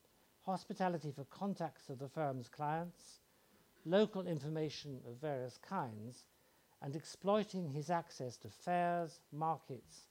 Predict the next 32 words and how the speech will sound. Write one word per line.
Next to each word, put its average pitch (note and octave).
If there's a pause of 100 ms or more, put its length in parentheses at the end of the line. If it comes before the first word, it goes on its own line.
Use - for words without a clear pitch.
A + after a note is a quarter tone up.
(200)
other F3+
agents, A2 (560)
and C3+
the D#3+
international D#3+
community D#3 (120)
of C3+
publisher G#2
booksellers. G2 (960)
This -
assumes G3
that D#3
he D#3+
didn't, F#3
did F3
not G#3+
have B2+
private C#3
means, C3 (480)
but D#3
there E3+
is F#3
some A#3+
evidence D3
he D#3
must G3+
have C3
disposed C3+
of B2+
his B2
own A2
funds. G#2